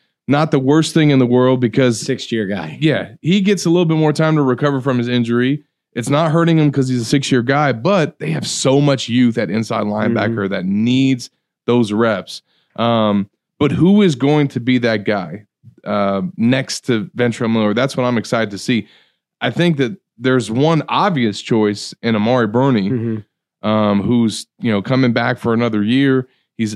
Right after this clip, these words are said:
Speaker 1: certainly been a starter, but there's some guys there behind him that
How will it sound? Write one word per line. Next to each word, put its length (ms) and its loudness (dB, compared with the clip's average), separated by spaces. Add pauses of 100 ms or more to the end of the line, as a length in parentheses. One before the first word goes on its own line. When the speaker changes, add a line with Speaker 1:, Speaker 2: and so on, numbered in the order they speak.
Speaker 1:
certainly 340 0
been 160 -2
a 40 0
starter, 440 0
but 240 -2
there's 240 0
some 180 -2
guys 460 0
there 400 0 (200)
behind 420 -2
him 340 0
that 300 -2